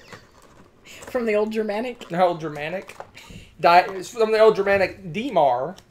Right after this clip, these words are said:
Speaker 2: which means shiny.
Speaker 1: And if you believe any of that, please, <laughs> please go wash your ears out. Because no, no, none of that.
Speaker 2: All right.
Speaker 1: We need to have a little fine print disclaimer at the bo-, aw, you, that could have been bad. How did that not spill everywhere?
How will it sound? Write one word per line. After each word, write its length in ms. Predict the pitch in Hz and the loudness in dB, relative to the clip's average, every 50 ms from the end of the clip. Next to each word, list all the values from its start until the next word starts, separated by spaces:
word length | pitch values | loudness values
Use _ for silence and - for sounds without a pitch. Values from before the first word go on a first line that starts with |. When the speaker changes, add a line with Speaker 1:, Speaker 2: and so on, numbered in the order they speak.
| _ _ _ _ _ _ | _ _ _ _ _ _
Speaker 2:
which 180 | 170 170 - - | -10 -10 -8 -8
means 200 | 175 170 170 165 | -10 -10 -10 -12
shiny. 400 | - - 185 180 175 156 - - _ _ _ _ _ _ _ _ _ | -10 -10 -10 -10 -10 -10 -14 -18 _ _ _ _ _ _ _ _ _
Speaker 1:
And 120 | 247 277 247 | -2 -2 0
if 160 | 330 311 - | -2 -4 -4
you 100 | 285 302 | -6 -6
believe 300 | 226 233 208 220 240 233 | -6 -4 -4 -4 -4 -4
any 120 | 220 208 | -6 -8
of 80 | 202 202 | -4 -4
that, 180 | 202 180 - - | -4 -6 -6 -10
please, 840 | - - 262 294 349 359 349 349 339 311 277 269 254 370 - - 539 - | -10 -8 -2 2 4 4 6 6 6 4 2 2 0 -2 0 0 -2 -2
<laughs> 40 | |
please 260 | - 254 254 269 254 233 | 0 -2 -4 -4 -4 0
go 120 | 220 240 | 0 0
wash 280 | 226 220 214 220 220 - | 0 0 -2 -2 -4 -4
your 140 | 220 220 214 | -6 -4 -2
ears 240 | 220 214 214 220 220 | 0 -2 0 0 -2
out. 280 | 208 180 175 175 165 - | -4 -4 -4 -4 -6 -6
Because 360 | - 196 180 180 185 202 170 185 | -4 -6 -6 -4 -4 -4 -6 -4
no, 320 | 190 190 185 175 165 156 - - - 185 - - _ - _ - - 202 | -2 -4 -2 -2 -4 -6 -10 -18 -20 -20 -20 -20 _ -20 _ -16 -12 -6
no, 420 | 196 196 190 190 180 165 160 160 | -4 -2 -2 -2 -2 -2 -4 -4
none 200 | 180 208 214 220 233 | -4 -4 -2 -2 -2
of 140 | 220 226 214 | -4 -4 -6
that. 340 | 196 196 190 - - - - 160 | -4 -4 -4 -4 -6 -6 -2 4
Speaker 2:
All 140 | 175 185 | 6 8
right. 200 | 202 202 190 175 | 8 10 8 8
Speaker 1:
We 60 | 165 440 | 8 6
need 60 | 427 | 8
to 60 | 415 | 8
have 100 | 349 311 | 6 6
a 40 | 311 | 6
little 180 | 320 233 202 185 | 4 2 2 0
fine 680 | - - - - - - - - - 226 220 214 220 | -4 -12 -18 -16 -14 -12 -12 -10 -2 0 2 2 2
print 240 | 220 - - 214 - | 0 -2 -4 -4 -2
disclaimer 520 | - 185 - - - 226 208 196 190 190 190 | -2 -2 0 0 2 2 2 2 2 2 0
at 60 | 190 | -2
the 140 | - 208 - - | -4 -8 -2 -2
bo-, 140 | 220 - - | -2 -2 2
aw, 1040 | 202 196 190 196 190 185 180 180 175 165 156 160 151 147 147 147 143 143 143 143 139 139 | 2 4 4 6 6 4 4 2 0 -2 -2 -4 -4 -4 -4 -4 -4 -4 -6 -6 -6 -6
you, 340 | 156 190 190 196 208 214 202 | -8 -8 -8 -8 -8 -8 -8
that 240 | 190 - 208 220 220 | -4 -2 -2 -2 -2
could 100 | 214 180 | -4 -4
have 60 | 175 | -4
been 200 | 160 147 - - - | -6 -8 -8 -12 -4
bad. 440 | - 185 180 175 170 160 151 147 151 165 - - - - - - - - - - - - - | 0 0 2 2 2 0 0 0 -4 -6 -8 -8 -8 -8 -8 -8 -10 -10 -12 -18 -20 -20 -16
How 220 | - - 247 254 262 | -2 2 4 4 6
did 120 | 240 214 | 4 4
that 180 | 202 196 185 - | 4 2 0 0
not 80 | 185 180 | -4 -6
spill 680 | - - - - - - - - - - - 208 190 185 | -6 -6 -6 -6 -6 -6 -8 -8 -10 -4 0 2 2 2
everywhere? 520 | 170 170 165 170 160 156 151 143 143 151 | 2 0 -4 -6 -6 -6 -6 -6 -6 -8